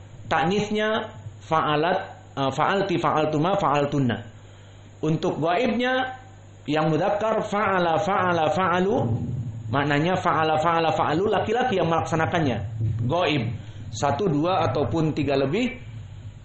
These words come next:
Dan perempuannya, "Fa'alat, fa'alata, fa'alna." Maka inilah yang diinginkan dari al-lugawi. Maka mari kita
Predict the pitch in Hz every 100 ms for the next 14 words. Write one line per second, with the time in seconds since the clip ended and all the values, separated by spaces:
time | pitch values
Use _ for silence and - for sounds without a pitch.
0 | - - 135 156 175 170 160 151 240 226
1 | 214 - 214 190 185 190 208 - 180 165
2 | 170 165 160 180 190 - 160 151 156 143
3 | 131 127 - - - - - - - -
4 | - - 127 165 175 180 139 113 - -
5 | - - - - - - 160 175 208 180
6 | 120 104 - - 110 143 151 147 139 135
7 | 147 190 226 214 185 170 143 147 147 165
8 | 196 220 - - - - 160 143 170 139
9 | 127 123 120 - - - - - - -
10 | 120 127 180 185 185 202 190 180 185